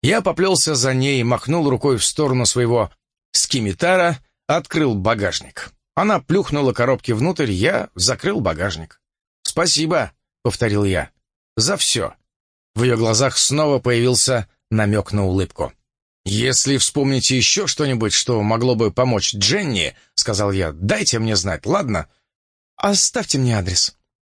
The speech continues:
Я выудил из внутреннего кармана визитную карточку и протянул ей.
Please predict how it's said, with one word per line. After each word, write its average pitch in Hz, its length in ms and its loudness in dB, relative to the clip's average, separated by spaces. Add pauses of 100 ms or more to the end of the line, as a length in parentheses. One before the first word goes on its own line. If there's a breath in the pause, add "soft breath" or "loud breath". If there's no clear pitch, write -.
(200)
Я 139 320 2
выудил 127 560 2 (220 loud breath)
из 120 240 2
внутреннего 120 520 0
кармана 127 420 0
визитную 107 460 0
карточку 170 440 -2
и 175 180 0
протянул 110 460 0
ей. 80 340 -4